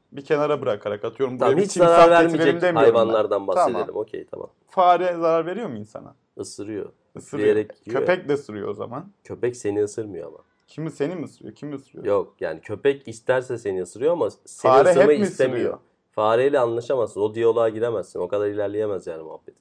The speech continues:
Speaker 1: <laughs>
Speaker 2: O
Speaker 1: Köpekle
Speaker 2: senden
Speaker 1: ne yapıyorsun? <laughs> Oturup tavla mı oynuyorsun?
Speaker 2: <laughs> Abi evinde köpek bakıyor insanlar.
Speaker 1: Hayır, sen
Speaker 2: Sen
Speaker 1: şunu
Speaker 2: ondan
Speaker 1: diyorsun.
Speaker 2: bahsediyorsun.
Speaker 1: Köpekte bir, e,
Speaker 2: Evcilleşme var.
Speaker 1: absürt bir durum
Speaker 2: Hı.
Speaker 1: yoksa seni ısırmaz diyorsun.
Speaker 2: Tabii, tabii.
Speaker 1: O onu anlar diyorsun iyi davranırsan vesaire.
Speaker 2: Hı.
Speaker 1: Ama diyorsun fare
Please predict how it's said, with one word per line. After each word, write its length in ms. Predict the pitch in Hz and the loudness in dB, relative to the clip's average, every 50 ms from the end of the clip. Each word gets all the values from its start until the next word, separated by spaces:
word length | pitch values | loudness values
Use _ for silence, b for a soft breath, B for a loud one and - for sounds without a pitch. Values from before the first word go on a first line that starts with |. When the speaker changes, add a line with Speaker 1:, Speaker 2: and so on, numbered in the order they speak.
| _ _ - | _ _ -12
Speaker 1:
<laughs> 360 | 202 - - - 285 - - | -12 -10 -2 -2 -2 0 4
Speaker 2:
O 40 | 220 | 2
Speaker 1:
Köpekle 100 | 180 165 | 2 6
Speaker 2:
senden 280 | - 202 196 202 202 | 6 6 6 8 8
Speaker 1:
ne 40 | 180 | 10
yapıyorsun? 640 | 170 160 156 156 151 190 202 - - 202 - - 226 | 10 10 8 8 4 0 0 -2 -6 -12 -10 -6 -6
<laughs> 120 | 254 - | 2 4
Oturup 360 | 202 190 196 - 202 202 190 | 4 4 4 2 2 2 6
tavla 360 | - 185 170 170 170 190 202 208 | 8 10 10 10 10 8 8 8
mı 80 | 208 | 8
oynuyorsun? 440 | 185 170 156 151 - - - - - - | 6 6 4 2 0 0 -2 -4 -6 -4
Speaker 2:
<laughs> 1500 | - 339 - - - - - - - - - - _ _ - - - - _ - - - _ - 165 175 - - 320 285 - | -4 -4 -4 -4 -4 -4 -4 -4 -8 -8 -8 -8 _ _ -12 -12 -12 -10 _ -16 -16 -16 _ -10 -8 -8 -8 -10 -16 -12 -4
Abi 220 | - 101 107 120 135 | -2 0 2 2 2
evinde 400 | 117 113 110 120 127 123 123 123 | 2 2 0 -4 -2 -2 -2 -2
köpek 360 | 135 131 - 143 156 147 107 | 0 2 4 4 2 4 2
bakıyor 260 | 160 165 165 170 156 | -2 0 0 -2 -2
insanlar. 260 | 147 135 - 131 117 170 | -2 2 2 4 8 8
Speaker 1:
Hayır, 100 | 170 165 - | 8 8 8
sen 140 | - 175 175 175 | 4 2 2 4
Speaker 2:
Sen 80 | 123 | 4
Speaker 1:
şunu 40 | 127 | 2
Speaker 2:
ondan 120 | 127 - | 4 4
Speaker 1:
diyorsun. 220 | - - 139 131 117 | 4 4 4 4 2
Speaker 2:
bahsediyorsun. 360 | - 123 107 101 - 139 - | 0 0 -2 -2 -2 -2 0
Speaker 1:
Köpekte 400 | - 160 151 - _ - 175 151 | -2 -4 -4 -6 _ -8 -6 -4
bir, 200 | 151 160 156 - _ _ _ _ _ _ | -4 -6 -6 -6 _ _ _ _ _ _
e, 80 | 120 120 | 0 0
Speaker 2:
Evcilleşme 600 | 123 123 127 139 139 139 139 139 135 - - 151 | 0 0 -2 -4 2 4 4 4 4 4 2 6
var. 160 | 147 139 143 | 6 8 6
Speaker 1:
absürt 460 | 147 143 - _ _ - 175 170 - | 6 4 0 _ _ -8 -8 -6 -6
bir 100 | 151 156 | -12 -6
durum 240 | 143 156 160 160 160 | -4 -2 -2 -2 0
Speaker 2:
Hı. 40 | 160 | 2
Speaker 1:
yoksa 280 | 180 180 170 180 208 202 | 0 0 2 0 -4 -2
seni 200 | 202 190 180 170 | -2 -4 -6 -6
ısırmaz 520 | 160 - 165 147 156 165 165 156 139 123 | -6 -6 -6 -2 4 4 4 4 4 0
diyorsun. 160 | 117 110 101 | -6 -4 2
Speaker 2:
Tabii, 200 | 113 123 123 110 | 2 2 2 2
tabii. 140 | - 135 147 135 | 0 2 4 4
Speaker 1:
O 40 | 127 | 4
onu 180 | 147 151 156 | 4 4 4
anlar 460 | 156 151 147 147 156 151 151 143 131 | 4 4 4 4 4 4 4 4 2
diyorsun 280 | 117 113 104 - _ 110 | -2 -8 -10 -10 _ -14
iyi 160 | 120 123 113 | -12 -6 -2
davranırsan 520 | 113 113 113 117 117 107 104 - 147 143 139 | -2 -2 0 -2 -6 -6 -6 -6 -4 -4 -4
vesaire. 340 | 127 127 - 127 117 110 | -6 -4 -2 -2 0 0
Speaker 2:
Hı. 40 | 120 | 0
Speaker 1:
Ama 180 | 135 151 156 151 | 0 -2 -2 -2
diyorsun 260 | 143 139 139 143 143 | -4 -4 -4 -6 -12
fare 520 | 139 _ - 139 139 143 143 165 196 214 | -6 _ 4 6 6 6 4 4 -2 -4